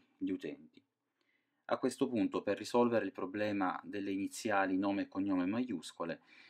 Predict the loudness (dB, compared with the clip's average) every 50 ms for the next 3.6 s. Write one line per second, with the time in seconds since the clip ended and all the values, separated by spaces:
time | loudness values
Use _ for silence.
0 | -20 _ _ 2 2 2 0 -2 -4 -2 -2 -2 0 0 0 2 2 2 2 2
1 | 0 0 -2 -2 0 0 2 2 2 2 2 4 4 2 2 2 2 2 2 2
2 | 0 -8 _ _ -12 -10 -4 -2 -2 -2 -4 -4 -2 -2 -2 -2 -2 -8 -6 -4
3 | -4 -4 -2 -2 -2 -2 -2 -2 0 0 -2 -2